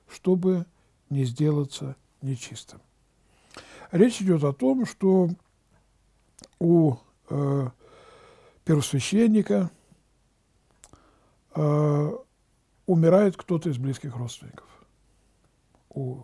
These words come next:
великого священника умирает кто-то из близких родственников. Или у обычного священника.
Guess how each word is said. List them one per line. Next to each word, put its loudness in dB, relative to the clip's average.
великого -4
священника -6
умирает -8
кто-то -8
из -12
близких -12
родственников. -18
Или 2
у 2
обычного -4
священника. -18